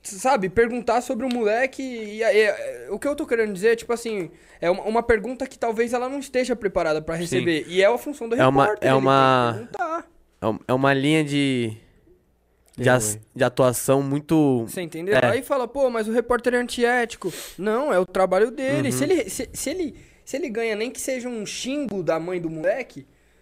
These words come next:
Speaker 1: pô, vai sair na mídia, repórter é xingado na porta de um hospital
Speaker 2: Uhum.
Speaker 1: em São Mateus, você entendeu?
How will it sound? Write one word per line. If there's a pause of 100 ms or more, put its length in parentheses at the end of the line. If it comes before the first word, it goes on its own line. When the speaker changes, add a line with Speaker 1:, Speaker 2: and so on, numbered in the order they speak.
(160)
Speaker 1:
pô,
vai
sair
na
mídia,
repórter
é
xingado
na
porta
de
um
hospital
Speaker 2:
Uhum.
Speaker 1:
em
São
Mateus,
você
entendeu?